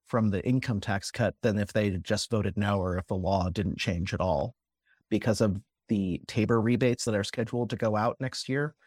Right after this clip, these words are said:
And I'm not sure whether G G would actually give them that particular information or not. However, at the very least, they should know the dollar amount that they would receive from a tax cut, or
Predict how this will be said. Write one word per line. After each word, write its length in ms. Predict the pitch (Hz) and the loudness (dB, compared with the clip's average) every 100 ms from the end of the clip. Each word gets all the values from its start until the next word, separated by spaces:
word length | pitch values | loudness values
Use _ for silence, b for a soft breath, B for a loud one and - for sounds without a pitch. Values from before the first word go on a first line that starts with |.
| b b b | b b b
And 120 | 120 | 2
I'm 140 | 113 120 | 4 4
not 200 | 156 - | 4 2
sure 220 | - 143 | 2 4
whether 280 | 120 117 110 | 4 4 2
G 280 | 95 117 101 | 2 2 2
G 260 | 110 117 | 2 2
would 200 | 113 104 | 2 0
actually 760 | 101 101 - 110 104 101 101 101 _ _ | 0 -2 -4 -4 -4 -4 -4 -8 _ _
give 200 | - 127 | 0 0
them 200 | 127 123 | 2 2
that 260 | 113 113 - _ | 2 0 -2 _
particular 500 | 156 165 160 151 147 | -6 -6 -2 -2 0
information 580 | 147 156 143 143 - 147 | -2 -2 -2 -2 -2 -4
or 120 | 143 | -2
not. 340 | 139 156 170 - _ _ - | -4 -6 -10 -18 _ _ -2
However, 640 | 123 123 127 135 123 117 _ - | 2 4 4 2 2 0 _ -6
at 100 | 127 | -4
the 60 | 120 | -2
very 320 | 101 143 120 | 2 2 2
least, 380 | 110 120 107 - | 0 0 -2 -2
they 100 | 120 | -2
should 200 | - 107 | 0 0
know 400 | 120 113 101 95 - | 2 2 -2 -6 -2
the 160 | 120 | 0
dollar 380 | 95 113 107 107 | 2 2 2 0
amount 340 | 95 90 87 - | 0 -2 -2 -2
that 160 | 104 | -2
they 300 | - 101 98 95 - - | 0 0 0 -4 -6 -2
would 200 | 110 110 | 0 0
receive 380 | 101 120 104 | 0 2 2
from 140 | - 95 | 0 -4
a 40 | |
tax 320 | - 104 - | 0 -2 -2
cut, 200 | - 110 - | 0 0 4
or 400 | 175 131 123 | 4 6 4